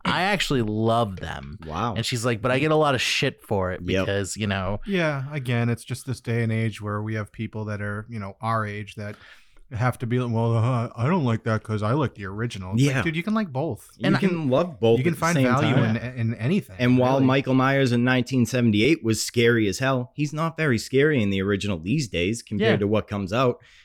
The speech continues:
Speaker 2: The, Rob Zombie had to do something to up the level of, uh,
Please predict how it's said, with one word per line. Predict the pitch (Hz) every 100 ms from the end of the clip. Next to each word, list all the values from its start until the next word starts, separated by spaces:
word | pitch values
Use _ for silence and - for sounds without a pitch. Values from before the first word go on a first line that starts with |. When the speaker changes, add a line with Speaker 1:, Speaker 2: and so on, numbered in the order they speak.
| _
Speaker 2:
The, | 101 123 117 -
Rob | 117 127 180 165
Zombie | 170 170 160
had | 156
to | 127
do | 151
something | 180 120 117 113
to | 117 104 101 95 - _ _ - _ - 123
up | 135 -
the | 120 113
level | 107 120 110 110
of, | 101 98
uh, | 90 92 80